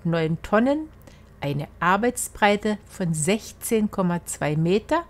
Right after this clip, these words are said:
und auf dem Feld werden sie fünfundzwanzig Stundenkilometer schnell. Das ist ganz ordentlich. Und dann haben wir hier diese Ernter noch, die La-, Lavender.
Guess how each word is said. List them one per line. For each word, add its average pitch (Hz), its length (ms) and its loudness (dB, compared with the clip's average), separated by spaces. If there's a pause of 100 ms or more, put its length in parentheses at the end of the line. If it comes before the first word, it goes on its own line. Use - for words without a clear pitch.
(320)
und 208 140 -2
auf 214 240 0
dem 233 200 0
Feld 240 460 2
werden 196 340 4
sie 190 180 2
fünfundzwanzig 208 680 0
Stundenkilometer 185 800 2
schnell. 151 360 -2 (880)
Das 185 220 0
ist 196 300 -2
ganz 226 200 2
ordentlich. 175 680 0 (1080)
Und 269 260 2
dann 262 180 0
haben 254 220 4
wir 247 80 2
hier 247 380 2
diese 196 560 0 (520)
Ernter 214 440 4
noch, 233 340 0 (600)
die 180 140 0
La-, 170 180 0
Lavender. 226 680 4